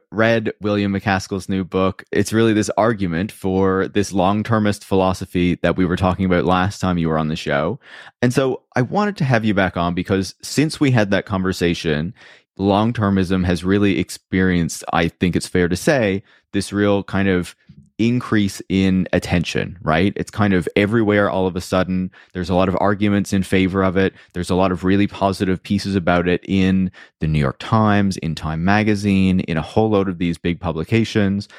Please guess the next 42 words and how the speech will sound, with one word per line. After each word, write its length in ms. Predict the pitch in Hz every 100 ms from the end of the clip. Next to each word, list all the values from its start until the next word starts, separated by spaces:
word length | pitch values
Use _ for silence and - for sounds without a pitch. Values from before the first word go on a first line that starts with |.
| - -
You 80 | 90
know, 300 | 82 82 -
I'm 160 | 65 87
not 160 | 92
sure 160 | - 98
what 160 | 90 87
it's 140 | -
been 140 | 95
like 200 | 92 85
in 120 | 87 82
the 80 |
U 240 | 80 85 92
S, 240 | 107 104
but 100 | -
I 120 | 82
was 180 | 85 85
in 100 | 85
London 380 | 82 101 98 98
recently 480 | 90 87 64 87 92
and 80 | 82
there 80 |
were 120 | 78 -
ads 320 | 87 90 90
for 140 | -
the 100 | 90
book 320 | 85 87 87 -
all 400 | 85 85 82 80 -
through 280 | - 95 85
the 100 | 78
tube. 500 | - 120 120 117 - - -
So 460 | - 92 90 87 -
it's 180 | 82 -
kind 200 | - 113
of 220 | 110 104 - - - -
all 180 | 95
over 180 | 98 95
the 100 | 95
place. 280 | - 92 87
There's 180 | 87 82
this 100 | 82
big 320 | - 107 -
push 600 | - 135 113 90 - -